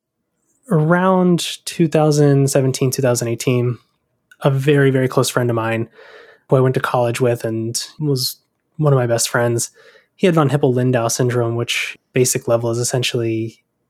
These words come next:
you know, he doesn't have, he didn't have tumor suppression. He had had many surgeries throughout the years, tumors in his lungs, uh, brain tumors, but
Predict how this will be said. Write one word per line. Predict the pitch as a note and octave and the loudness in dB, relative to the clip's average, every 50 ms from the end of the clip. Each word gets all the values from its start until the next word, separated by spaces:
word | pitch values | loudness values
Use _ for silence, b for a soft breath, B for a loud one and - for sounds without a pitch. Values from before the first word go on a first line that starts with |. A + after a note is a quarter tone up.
| _ _ | _ _
you | - - | -8 -6
know, | C3 | -4
he | B2 | 0
doesn't | B2+ C3 B2 C3 A#2+ | 0 0 0 0 0
have, | C3 B2 - _ | -2 -4 -6 _
he | - D3 C#3 | -4 -2 0
didn't | C#3 C3+ A#2 | 0 0 0
have | C3 B2 A2 - | -2 -4 -4 -6
tumor | - - D#3+ C#3 B2+ A#2 | -2 0 2 2 2 0
suppression. | - - - - B2+ A2+ - - A#2+ A2 G#2+ G#2+ _ B B B B B B B B B B B B B _ _ _ _ | -2 -6 -6 -4 -4 -4 -4 -4 -6 -8 -10 -10 _ B B B B B B B B B B B B B _ _ _ _
He | - F#3+ | 0 2
had | F#3+ E3+ | 2 4
had | E3 E3 D#3+ D#3 | 4 4 4 2
many | D3 C#3+ C#3+ | 2 2 2
surgeries | C#3 - B2+ A#2 A#2 B2 B2 A#2+ - - | 2 0 0 0 0 2 2 2 2 2
throughout | A#2+ A#2 A2+ | 0 -2 0
the | - B2 | -2 -2
years, | D3+ F#3+ G3 F3+ E3+ E3 D#3+ D#3 D3 C#3+ C#3 - - - - | 0 2 4 4 4 4 4 4 2 2 0 -2 -4 -6 -8
tumors | - - D3 C3 B2+ A#2+ B2 | -4 -2 0 0 2 0 -2
in | A2+ | -4
his | - - A#2+ - | -4 -6 -4 -2
lungs, | C3 C3 B2+ B2+ B2+ B2+ B2+ - - - | -2 0 0 0 0 -2 -2 -4 -4 -6
uh, | D#3 B2+ - | -6 -6 -4
brain | C3+ B2+ B2+ B2+ | -4 -2 -2 -4
tumors, | - - B2 A#2+ A#2+ A#2 A#2+ A2+ A2+ - - b b b b b b b b b b - | -2 -4 -4 -2 -2 -2 -2 -2 -4 -6 -8 b b b b b b b b b b -8
but | D3 C3+ C3+ C3 B2+ B2 B2 A#2+ A2+ | -2 0 2 2 4 4 2 0 -2